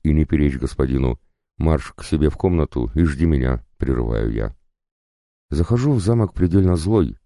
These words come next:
за мной телепаются молчаливые мама с дочкой. "Гаррет, может, посмотришь сына?" — ласково спрашивает Ольча. Пьен с каменным лицом идет в свои покои.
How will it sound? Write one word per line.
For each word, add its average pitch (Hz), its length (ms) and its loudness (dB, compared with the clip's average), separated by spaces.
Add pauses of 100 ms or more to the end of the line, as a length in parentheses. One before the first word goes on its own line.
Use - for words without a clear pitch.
за 67 200 0
мной 80 200 2
телепаются 71 560 -2
молчаливые 67 680 0
мама 60 260 -2
с 52 100 -10
дочкой. 55 380 -6 (600)
"Гаррет, 71 420 -2 (200)
может, 73 300 0
посмотришь 73 560 -2
сына?" — 92 340 -2 (520)
ласково 64 380 -4
спрашивает 60 580 -4
Ольча. 55 340 -4 (800)
Пьен 127 300 2
с - 80 -12
каменным 92 400 2
лицом 110 420 0
идет 80 300 0
в - 60 -18
свои 71 220 0
покои. 60 480 -2